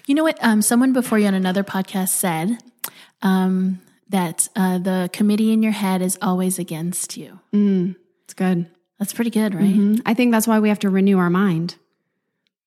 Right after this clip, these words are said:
Speaker 1: Amen.
Speaker 2: Yeah.
Speaker 1: And that's a wonderful way. The way you broke it out right there, you could use so quickly in, in a moment,
Speaker 2: Mm-hmm.
Speaker 1: right? To just
Speaker 2: Yeah.
Speaker 1: stop
Speaker 2: Yeah.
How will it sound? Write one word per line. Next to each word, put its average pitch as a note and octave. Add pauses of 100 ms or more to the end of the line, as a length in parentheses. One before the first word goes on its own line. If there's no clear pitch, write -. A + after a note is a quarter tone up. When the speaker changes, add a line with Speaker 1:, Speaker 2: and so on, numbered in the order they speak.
(360)
Speaker 1:
Amen. F3+
Speaker 2:
Yeah. F#3+ (280)
Speaker 1:
And A3+
that's A#3
a C4
wonderful G#3+
way. F#3+ (320)
The G3+
way G#3+
you B3+
broke A3
it F#3
out F3
right D#3
there, D#3 (400)
you G3
could G#3
use F3+ (180)
so A3
quickly D#3 (140)
in, F3
in F3+
a E3+
moment, F#3+
Speaker 2:
Mm-hmm. F#3+
Speaker 1:
right? F#3
To -
just F#3+
Speaker 2:
Yeah. F#3
Speaker 1:
stop G3 (300)
Speaker 2:
Yeah. G3